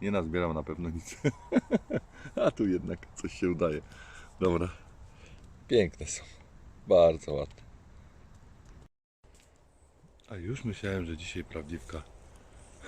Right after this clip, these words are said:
<laughs> nie znajdę. A tu jednak jest. Stoi taki piękniś.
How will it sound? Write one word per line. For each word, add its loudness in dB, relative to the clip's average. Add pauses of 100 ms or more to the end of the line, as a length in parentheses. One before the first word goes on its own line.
(200)
<laughs> -14
nie 0
znajdę. -4 (1000)
A -2
tu -4
jednak -2
jest. -4 (960)
Stoi -2
taki -8
piękniś. -4